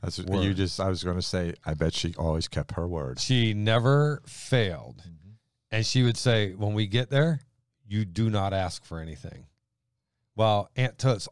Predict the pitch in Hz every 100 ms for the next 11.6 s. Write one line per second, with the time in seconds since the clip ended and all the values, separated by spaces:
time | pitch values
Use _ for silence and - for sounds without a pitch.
0 | _ 131 123 110 101 98 101 95 - -
1 | 135 - 107 90 78 90 85 - 123 135
2 | 117 104 101 98 98 113 151 156 143 123
3 | 131 123 113 127 120 123 156 143 135 131
4 | 110 90 135 107 - - - 139 135 147
5 | 170 196 160 143 160 156 156 220 170 143
6 | 143 175 151 180 160 147 170 160 147 147
7 | 117 151 156 143 139 135 - 170 175 156
8 | 147 135 131 135 120 135 143 - - -
9 | - 110 110 143 151 135 143 139 120 113
10 | 107 - - 123 120 107 107 110 98 98
11 | 95 - 101 92 85